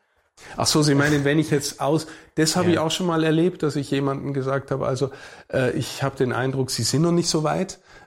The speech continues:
Speaker 1: äh, lassen Sie uns miteinander einen Weg gehen, wo der, ein bisschen der Glaube vertieft wird. Äh, das war einem Paar mal zu anstrengend und dann waren die ein paar Wochen später mit der Hilfe eines anderen Priesters verheiratet,
Speaker 2: Ja, gut.
Speaker 1: ja.
Speaker 2: Ja. Also da können Sie dann auch nichts mehr machen. Aber Sie bieten dann schon an,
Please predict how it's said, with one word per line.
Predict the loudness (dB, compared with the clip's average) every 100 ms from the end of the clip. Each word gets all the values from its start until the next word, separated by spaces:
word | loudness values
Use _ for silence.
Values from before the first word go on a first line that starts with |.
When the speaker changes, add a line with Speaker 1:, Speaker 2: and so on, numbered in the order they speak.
| -6
Speaker 1:
äh, | -2
lassen | 0 0 0
Sie | 0 0
uns | 0
miteinander | -2 0 0 0 0 0
einen | 0
Weg | 0 0
gehen, | 0 0 0
wo | -2
der, | -2
ein | -2 -4
bisschen | -4 -2 -2
der | 0
Glaube | 0 0 0
vertieft | -2 -4 -2 -2 -2
wird. | -2 -4 -6 -20 -20 -10
Äh, | -2 -2 0
das | 0 0 2
war | 2 2 0
einem | -2 -2 -2
Paar | -2 -2 0
mal | 0 -2 -2 -2
zu | -4
anstrengend | -4 -4 -4 -2 -2 -2
und | -2
dann | -2 -2
waren | -2 -2
die | -4
ein | -4
paar | -4 -4
Wochen | -6 -8
später | -4 -4 -2 -2
mit | -2
der | -2
Hilfe | -2 -4
eines | -4 -4
anderen | -4 -4 -6 -6
Priesters | -8 -10 -8 -10 -12 -20 _ _
verheiratet, | -4 -2 -2 -6 -8 -12
Speaker 2:
Ja, |
gut. | -14
Speaker 1:
ja. | -20 _ _ -16
Speaker 2:
Ja. | -16 -18 -8
Also | -2 0
da | 0
können | 0 -4
Sie | -4
dann | -2 -2
auch | -2 -4 -8 -18
nichts | -8 -6 -6 -8
mehr |
machen. | -8 -8 -10 -4
Aber | -2 0
Sie | -2 -6
bieten | -6 -6 -2 -2
dann | -2 -4
schon | -4 -4
an, | -4 -4 -2